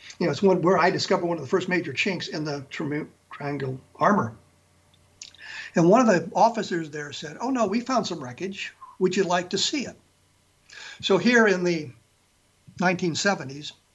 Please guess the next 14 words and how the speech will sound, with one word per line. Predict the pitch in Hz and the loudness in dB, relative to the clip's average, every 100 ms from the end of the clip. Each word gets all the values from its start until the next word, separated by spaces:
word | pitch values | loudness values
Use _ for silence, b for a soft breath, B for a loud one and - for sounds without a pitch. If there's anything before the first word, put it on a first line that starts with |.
| _ _ _ _ _ _ _ _ _ - | _ _ _ _ _ _ _ _ _ -8
late | 170 190 180 | -2 -2 -2
nineteen | 156 123 135 | -8 -8 -10
seventies, | 120 135 123 151 175 - _ _ _ _ - | -10 -10 -10 -10 -12 -16 _ _ _ _ -4
possibly | 165 165 147 151 | -2 -2 -4 -2
the | 156 | 0
early | 165 143 151 | 0 0 0
eighties, | 143 147 - - _ - - _ _ _ B B B - | 0 0 -4 -6 _ -20 -20 _ _ _ B B B 2
they | 185 | 2
still | - 359 | 4 4
had | 185 190 - | 4 4 2
some | 190 | 0
of | 175 | -2
the | 151 | -4
wreckage | 214 226 123 - | -4 -6 -12 -14